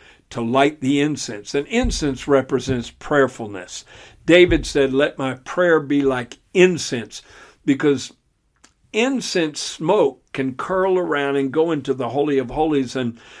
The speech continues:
the priest that ministered in the holy place could not go into the Holy of Holies. Only the high priest could go there one time a year.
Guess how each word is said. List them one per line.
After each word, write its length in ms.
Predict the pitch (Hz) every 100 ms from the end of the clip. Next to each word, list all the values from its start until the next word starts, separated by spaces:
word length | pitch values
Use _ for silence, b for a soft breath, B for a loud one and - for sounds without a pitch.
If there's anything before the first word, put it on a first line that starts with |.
| B
the 140 | - 127
priest 580 | - 220 233 226 -
that 240 | 160 139 -
ministered 720 | 143 165 202 202 - 147 139
in 140 | 139
the 120 | 127 120
holy 280 | 165 190
place 560 | 185 - 127 120 117 - _ _ _ _ _ _
could 200 | - 151
not 300 | 151 185 170
go 180 | 156 214
into 180 | 214 156
the 160 | 139
Holy 260 | 127 143 135
of 120 | 117
Holies. 580 | 127 202 147 - - - _
Only 240 | 139 190
the 140 | 160 135
high 200 | 160 196
priest 420 | 196 139 123 -
could 180 | 139 120
go 200 | 131 123
there 160 | 117
one 240 | 110 120 120
time 280 | 127 117 107
a 40 |
year. 420 | 110 147 180 -